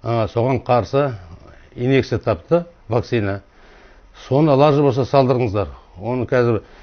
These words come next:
мына алпыс беске шейін барлығы салдыруға міндетті, заң сондай, Қазақстанның заңы бойынша. А алпыс бестен кейін, егер қатты ауырып, өкпе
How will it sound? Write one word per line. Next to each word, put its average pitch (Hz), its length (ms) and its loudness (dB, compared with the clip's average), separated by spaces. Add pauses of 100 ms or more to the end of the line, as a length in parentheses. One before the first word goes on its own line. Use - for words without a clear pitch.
(180)
мына 127 180 0
алпыс 131 200 2
беске 131 300 0
шейін 117 440 0 (320)
барлығы 127 340 2
салдыруға 117 440 0
міндетті, 117 600 0
заң 113 240 0
сондай, 120 400 -2 (520)
Қазақстанның 110 480 -4
заңы 107 240 -2
бойынша. 107 380 -4 (720)
А 113 160 0 (100)
алпыс 117 160 0
бестен 123 360 0
кейін, 156 300 0 (380)
егер 113 380 2 (500)
қатты 123 320 0
ауырып, 120 380 4 (260)
өкпе 120 420 0